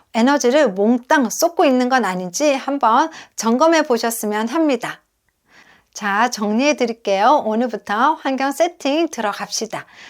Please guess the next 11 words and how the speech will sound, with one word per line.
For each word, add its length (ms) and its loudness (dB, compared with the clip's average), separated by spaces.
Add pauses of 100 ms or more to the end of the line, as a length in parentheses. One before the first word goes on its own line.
(180)
먼저 520 2
집안일은 800 0
한 240 0
세포 360 0
늦추고 720 0 (240)
티도 260 2
안 240 4
나고 480 2
해도 500 2
끝없는 460 2
가사일은 720 -2